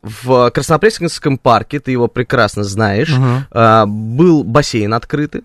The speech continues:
Speaker 2: Мгм.
Speaker 1: И я как-то хотел
Speaker 2: Да?
Speaker 1: в сентябре. Да.
Speaker 2: Серьезно?
Speaker 1: Ты знаешь, какая красота? Ты купаешься с видом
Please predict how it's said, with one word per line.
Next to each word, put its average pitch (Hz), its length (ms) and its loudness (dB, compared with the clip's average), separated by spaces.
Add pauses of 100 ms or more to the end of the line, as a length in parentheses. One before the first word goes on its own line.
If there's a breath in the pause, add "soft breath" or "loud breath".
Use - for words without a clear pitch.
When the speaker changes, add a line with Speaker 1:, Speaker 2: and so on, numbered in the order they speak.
(140)
Speaker 2:
Мгм. 120 360 2
Speaker 1:
И 120 80 -2
я 160 140 2
как-то 175 260 -4
хотел 165 420 -2
Speaker 2:
Да? 92 160 2
Speaker 1:
в - 40 4
сентябре. 151 360 2
Да. 113 400 2
Speaker 2:
Серьезно? 131 420 0
Speaker 1:
Ты 104 60 -12
знаешь, 110 400 -2
какая 127 400 0
красота? 110 540 -6
Ты - 160 -16
купаешься - 840 0
с - 180 -18
видом 131 440 -2